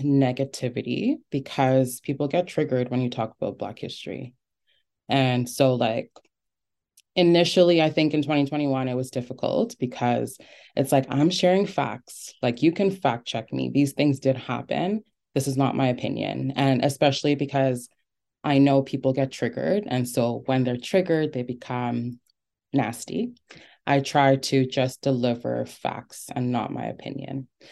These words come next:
Uh, initially, it was difficult because this topic,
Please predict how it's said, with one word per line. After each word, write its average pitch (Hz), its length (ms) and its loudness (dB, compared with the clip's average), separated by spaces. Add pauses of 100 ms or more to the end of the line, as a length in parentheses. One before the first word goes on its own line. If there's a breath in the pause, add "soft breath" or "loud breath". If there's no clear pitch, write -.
(220 loud breath)
Uh, 139 260 4
initially, 160 400 4
it 180 60 8
was 175 140 6
difficult 165 500 0
because 127 840 -4 (760)
this - 540 -2
topic, - 600 -4